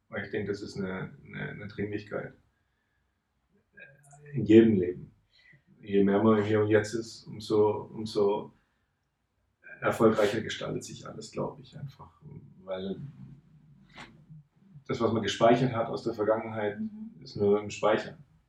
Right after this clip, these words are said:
Speaker 1: Und das, was hypothetisch in der Zukunft steht, das ist auch nur aus den Informationen, die man im Speicher hat, zusammengetragen. Ob's dann wirklich so ist, weiß man nicht.
Speaker 2: Deine Erfahrungswerte,
Speaker 1: Also
Speaker 2: ne?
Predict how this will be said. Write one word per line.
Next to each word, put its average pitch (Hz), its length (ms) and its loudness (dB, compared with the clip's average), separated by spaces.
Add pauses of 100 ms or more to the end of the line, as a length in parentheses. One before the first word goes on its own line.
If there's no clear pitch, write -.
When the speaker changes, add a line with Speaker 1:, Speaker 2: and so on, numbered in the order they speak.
(760)
Speaker 1:
Und 101 180 -10
das, 104 180 2
was 104 400 4
hypothetisch 110 720 2
in 113 60 -4
der 110 100 2
Zukunft 117 460 -2
steht, 113 280 0
das - 200 -10
ist - 440 -10 (120)
auch 127 240 4
nur 95 340 2 (960)
aus - 200 -2
den 110 160 4
Informationen, 107 540 2
die 110 80 4
man 107 140 4
im 101 40 2
Speicher 107 440 0
hat, 101 100 0
zusammengetragen. - 600 -2 (580)
Ob's - 140 -8
dann 110 140 2
wirklich 107 280 4
so 104 100 -6
ist, 131 380 -2 (760)
weiß - 200 -6
man 143 100 -4
nicht. - 140 -18
Speaker 2:
Deine 185 180 -8
Erfahrungswerte, 175 720 -6
Speaker 1:
Also 170 140 -4
Speaker 2:
ne? 175 100 -12